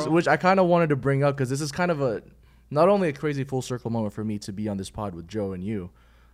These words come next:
Speaker 2: but being at the Arnold, that was my first time. Um, I wanna give a shout out to Shreddy, who we're gonna go to the Arnold with, but,
Speaker 1: Yeah.
Speaker 2: um, back in twenty twenty,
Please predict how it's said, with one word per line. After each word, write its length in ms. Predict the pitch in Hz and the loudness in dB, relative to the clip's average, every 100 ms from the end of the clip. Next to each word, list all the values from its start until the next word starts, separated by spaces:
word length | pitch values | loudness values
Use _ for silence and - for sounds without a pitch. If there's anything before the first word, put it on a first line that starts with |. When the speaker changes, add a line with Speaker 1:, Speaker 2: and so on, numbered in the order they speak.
| - | -8
Speaker 2:
but 400 | 117 107 98 - _ _ _ _ _ _ _ - _ _ _ 117 110 | -2 -2 -2 -8 _ _ _ _ _ _ _ -20 _ _ _ -12 -6
being 240 | 170 202 | -2 0
at 100 | 196 | -2
the 80 | 95 | -2
Arnold, 480 | 117 131 151 180 156 _ _ _ _ 113 | -2 -2 -2 -4 -10 _ _ _ _ 0
that 140 | 131 | 4
was 180 | 190 190 | 4 4
my 140 | 151 | 0
first 480 | 135 - 131 135 - | -2 -4 -2 -4 -8
time. 540 | 127 113 110 101 95 - | -6 -4 -4 -6 -8 -10
Um, 540 | 98 98 92 85 90 - _ - | -10 -8 -8 -12 -14 -18 _ -4
I 60 | |
wanna 180 | 123 135 | 0 0
give 120 | 131 | 0
a 60 | 113 | -2
shout 200 | 101 117 | -2 -4
out 120 | 104 | -4
to 60 | 90 | -8
Shreddy, 420 | - 120 104 95 | -6 -4 -4 -6
who 340 | 98 107 98 92 | -8 -8 -8 -10
we're 160 | 104 101 | -10 -8
gonna 160 | 104 98 | -6 -6
go 140 | 101 | -6
to 60 | 92 | -6
the 60 | |
Arnold 260 | 85 117 98 | -6 -6 -6
with, 200 | 95 95 | -8 -8
but, 180 | 95 104 | -8 -8
Speaker 1:
Yeah. 120 | 101 92 - - - | -10 -14 -20 -20 -8
Speaker 2:
um, 400 | 110 110 101 92 98 | -4 -2 -4 -6 -8
back 240 | 107 127 | -6 -6
in 80 | 156 | -6
twenty 360 | - 143 139 131 | -8 -6 -6 -6
twenty, 520 | - 117 104 - | -10 -12 -10 -12